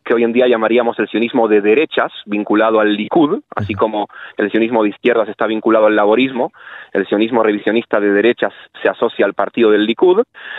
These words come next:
Speaker 1: Hay muchos dentro de esta corriente de pensamiento sionista que también se han manifestado a favor del derecho, eh, del pueblo palestino a tener un Estado, Netanyahu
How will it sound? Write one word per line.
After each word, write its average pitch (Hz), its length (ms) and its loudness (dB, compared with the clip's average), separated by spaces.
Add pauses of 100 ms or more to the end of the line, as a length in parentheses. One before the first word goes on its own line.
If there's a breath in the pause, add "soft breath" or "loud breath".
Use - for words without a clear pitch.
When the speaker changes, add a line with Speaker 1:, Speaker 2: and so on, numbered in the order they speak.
(220 loud breath)
Speaker 1:
Hay 160 120 0
muchos 175 360 0
dentro 156 320 0
de 139 80 4
esta 135 500 0
corriente 123 460 0
de 120 80 2
pensamiento 123 500 -2
sionista 147 320 0
que 151 120 0
también 160 440 0
se - 80 -2
han 127 100 0
manifestado 110 580 0
a 107 40 -4
favor 110 300 0
del 107 160 0
derecho, 110 460 2 (460 loud breath)
eh, 98 600 0 (160)
del 113 220 -2
pueblo 127 200 4
palestino 113 460 -2
a - 60 0
tener 113 180 0
un 104 120 -2
Estado, 143 480 0 (800)
Netanyahu 123 640 -2